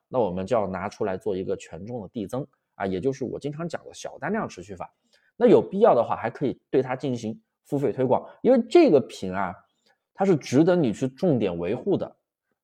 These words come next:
是不是？把内功全部完善，然后也可以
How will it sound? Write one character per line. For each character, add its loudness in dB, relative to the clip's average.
是 -16
不 -8
是？ -2
把 -4
内 -2
功 0
全 -8
部 -2
完 -4
善， -8
然 -4
后 -2
也 -6
可 -6
以 -4